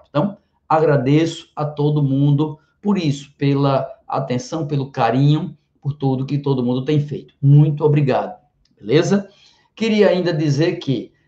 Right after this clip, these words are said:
na nossa área do aluno, nós introduzimos dois ícones novos hoje. Eles já estavam previstos, mas não, não tínhamos ainda. E esses dois ícones são muito úteis.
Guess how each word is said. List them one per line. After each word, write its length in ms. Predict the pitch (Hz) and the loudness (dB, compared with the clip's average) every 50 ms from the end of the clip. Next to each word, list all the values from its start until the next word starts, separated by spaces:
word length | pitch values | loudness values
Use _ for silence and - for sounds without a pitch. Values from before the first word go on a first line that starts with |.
| _ _ _ - | _ _ _ -2
na 400 | 147 160 180 175 165 - - - | 0 2 2 2 0 0 -4 -8
nossa 880 | 170 175 180 185 202 208 226 - 247 - - - - 139 - - - - - | -6 -2 2 4 6 6 6 6 4 2 -2 -2 0 0 0 0 -2 -4 0
área 380 | 156 165 175 180 175 165 156 | 2 4 4 4 4 2 2
do 200 | 147 139 147 135 | 2 2 2 2
aluno, 640 | 123 120 113 120 139 143 143 139 127 120 110 120 - - | 2 2 2 4 4 6 6 6 4 2 -2 -6 -8 -6
nós 680 | 127 131 139 143 143 143 143 143 143 - - - _ - | -4 0 2 2 4 4 2 0 -2 -4 -8 -16 _ -8
introduzimos 1300 | 208 214 233 233 - - 175 170 160 151 - 135 123 123 123 135 127 127 127 135 143 139 143 - - _ _ _ _ _ _ | -6 -4 -4 -4 -4 -4 -2 -2 -2 0 -2 -2 -4 -4 -4 -4 -2 -2 0 0 -2 -2 -4 -6 -12 _ _ _ _ _ _
dois 600 | - 147 143 202 196 190 214 220 220 180 147 139 | -8 -2 2 2 4 4 4 2 2 0 0 -2
ícones 480 | 147 165 170 160 - 170 165 160 143 123 | -2 -2 -4 -6 -6 -6 -4 -4 -4 -2
novos 560 | 131 139 139 143 143 151 147 - - - _ - | 0 0 0 0 0 -2 -4 -6 -10 -14 _ -6
hoje. 460 | 165 170 175 170 165 147 135 113 117 110 - - - | -2 0 2 4 4 2 2 0 -4 -10 -12 -12 -6
Eles 220 | - 170 165 160 | -4 -2 -2 0
já 120 | 135 151 143 | 0 2 0
estavam 420 | 143 - - 143 127 120 123 123 | 0 0 -2 -2 -2 -2 -2 -4
previstos, 720 | - - 175 185 185 143 170 180 208 220 208 202 - - _ _ - - _ - | -2 0 0 0 2 2 2 0 0 0 -2 -4 -8 -14 _ _ -20 -20 _ -2
mas 160 | 151 165 160 165 180 190 - - - | 2 2 2 2 2 -2 -2 -4 -6
não, 120 | 165 165 | -4 -4
não 80 | 165 151 | -4 -4
tínhamos 340 | 156 156 156 156 165 147 156 | -4 -4 -4 -4 -2 0 0
ainda. 440 | 185 160 156 147 139 127 113 107 - - - - - | 2 2 2 2 2 2 0 -2 -6 -6 -10 -12 -6
E 120 | 151 156 | -2 0
esses 240 | 165 170 165 165 156 | 0 0 0 -2 -2
dois 260 | 143 175 170 156 131 | -2 -2 -2 -2 -2
ícones 320 | 131 151 147 147 151 147 - | 0 0 0 0 -2 -6 -6
são 380 | - - - 160 165 170 165 | -6 -6 -6 -6 -4 -4 -4
muito 320 | 160 165 175 180 - - 208 | -6 -6 -6 -8 -6 -4 -2
úteis. 1080 | 208 185 170 180 185 180 151 147 - 156 139 247 233 - - - - - - _ _ | -2 -2 -2 -2 -4 -4 -4 -4 0 2 2 2 0 -2 -8 -16 -18 -18 -20 _ _